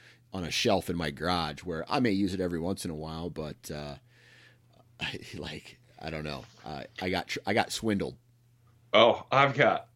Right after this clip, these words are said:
Speaker 2: I've got two. Um, I bought the Wild, Wild Game Innovations came out with something that's called Zero Trace.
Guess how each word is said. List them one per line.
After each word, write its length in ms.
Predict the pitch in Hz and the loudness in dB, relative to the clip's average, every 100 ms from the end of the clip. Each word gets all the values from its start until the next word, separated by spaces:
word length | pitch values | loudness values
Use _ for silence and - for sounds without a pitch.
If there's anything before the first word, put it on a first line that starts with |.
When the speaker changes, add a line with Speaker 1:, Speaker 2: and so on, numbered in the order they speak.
| - | 4
Speaker 2:
I've 200 | 117 120 | 4 8
got 280 | 107 92 - | 6 4 0
two. 320 | 95 90 87 - _ _ _ _ | -2 -2 -2 -8 _ _ _ _
Um, 580 | 104 101 101 95 90 85 - _ _ _ - - 95 | 6 8 10 8 4 -4 -14 _ _ _ -14 -4 4
I 180 | 101 | 6
bought 520 | 110 110 104 104 - 90 | 6 6 8 8 4 -2
the 480 | 95 90 87 85 87 _ | -2 2 2 2 -2 _
Wild, 460 | 101 104 120 120 - - | 8 12 12 10 6 0
Wild 320 | 107 113 127 | 8 10 10
Game 220 | 131 120 110 | 8 6 6
Innovations 680 | 107 98 101 101 92 85 | 4 6 4 4 0 -2
came 320 | - 104 95 92 | 0 4 6 10
out 280 | 90 85 | 10 10
with 520 | 85 85 85 82 - - | 8 10 12 10 6 2
something 340 | 104 92 92 | 4 4 4
that's 140 | 85 | 2
called 260 | - 87 80 | 4 4 4
Zero 360 | 80 98 104 95 | 6 10 12 10
Trace. 640 | - 90 82 123 - - | 4 6 6 6 2 -4